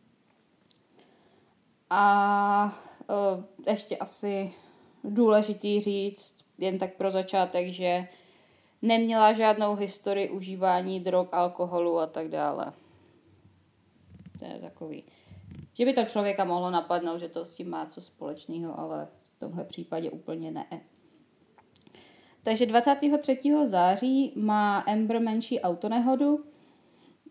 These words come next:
kdy potom ona volá otci a stěžuje si, že jí bolí hlava. A prosí ho, aby jí zavolal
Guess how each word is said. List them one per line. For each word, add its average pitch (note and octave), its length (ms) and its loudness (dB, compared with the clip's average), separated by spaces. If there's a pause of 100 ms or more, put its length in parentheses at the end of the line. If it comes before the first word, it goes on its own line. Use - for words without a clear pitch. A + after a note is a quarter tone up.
(280)
kdy G#3 400 0
potom G#3 440 -4
ona G#3+ 160 0
volá G#3+ 400 2
otci B3 580 0 (420)
a G3 260 4
stěžuje G3+ 460 -2
si, G#3 160 -4
že G3+ 100 -4
jí G3+ 120 -2
bolí G3+ 300 -4
hlava. F3 420 0 (1200)
A G#3 240 0
prosí G3+ 500 -4
ho, F#3+ 360 4
aby F#3+ 200 -2
jí G3 360 -8
zavolal G3+ 720 2